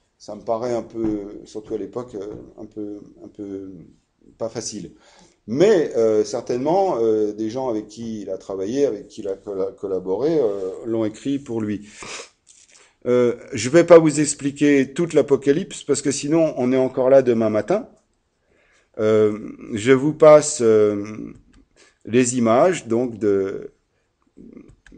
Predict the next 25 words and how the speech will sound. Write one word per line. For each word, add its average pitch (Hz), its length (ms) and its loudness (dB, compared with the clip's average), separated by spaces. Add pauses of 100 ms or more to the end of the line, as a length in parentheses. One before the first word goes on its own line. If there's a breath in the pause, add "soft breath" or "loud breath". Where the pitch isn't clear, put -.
(260)
réalisées 113 540 2
par 117 180 0
Dürer. 117 380 2
Là, 143 120 10
on 143 120 4
voit 135 120 6
les 127 100 4
quatre 127 220 0
cavaliers. 117 440 2
Alors, 104 180 4
on 143 100 2
reviendra 156 480 4
aux 151 80 4
quatre 139 220 0
cavaliers 127 460 4
après, 127 280 4
parce - 200 -8
que 117 300 0
on, 120 220 -4
on 139 200 -4
va 123 140 4
venir 131 280 0
au, 117 60 -2
au - 240 -4
mien. 110 340 0